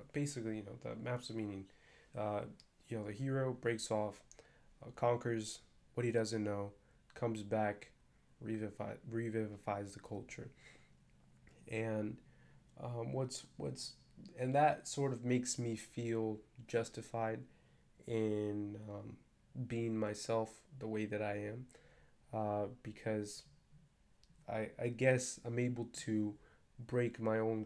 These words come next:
culture in order to be able to build it back up,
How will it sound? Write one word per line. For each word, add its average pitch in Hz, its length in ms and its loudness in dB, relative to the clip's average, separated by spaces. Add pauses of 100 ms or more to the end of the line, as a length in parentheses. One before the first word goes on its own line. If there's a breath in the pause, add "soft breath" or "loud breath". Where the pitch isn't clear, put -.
culture 107 540 -2 (420 loud breath)
in 107 160 -2
order 104 280 2
to - 180 -8
be 107 140 2
able 104 300 -2
to 98 420 -4 (100)
build 107 240 -2
it 101 80 -6
back 101 340 -4
up, 104 200 -6